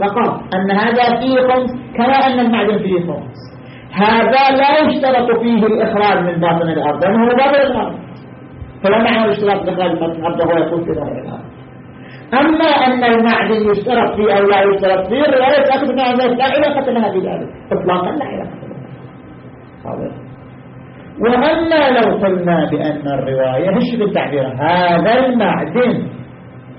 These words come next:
فيه الخمس"، والرواية تعتبر أن الملح من أقسام المعادن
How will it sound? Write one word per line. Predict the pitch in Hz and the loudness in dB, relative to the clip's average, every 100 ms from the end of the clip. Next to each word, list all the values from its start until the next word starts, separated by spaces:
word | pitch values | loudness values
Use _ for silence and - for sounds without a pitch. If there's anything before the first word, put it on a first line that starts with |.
| - - - | -20 -20 -8
فيه | 214 190 | -6 -4
الخمس"، | - - - - - - - - - - - - - - - - 151 | -6 -10 -16 -18 -20 -20 -20 -20 -20 -20 -20 -20 -20 -20 -20 -8 0
والرواية | 175 175 175 175 196 240 247 240 | 2 4 4 4 4 4 2 2
تعتبر | 208 196 - 190 175 233 180 123 - - - - - - - - 190 | 0 -2 -2 0 2 2 2 0 -6 -14 -18 -20 -20 -20 -20 -8 0
أن | 180 180 | 0 2
الملح | 185 185 220 254 247 | 2 2 2 2 0
من | 196 | -2
أقسام | 175 165 - 208 220 247 247 - - - - | -4 -4 -2 0 0 0 -2 -4 -10 -18 -12
المعادن | 151 170 160 156 147 185 175 165 | -4 0 0 0 2 2 2 -2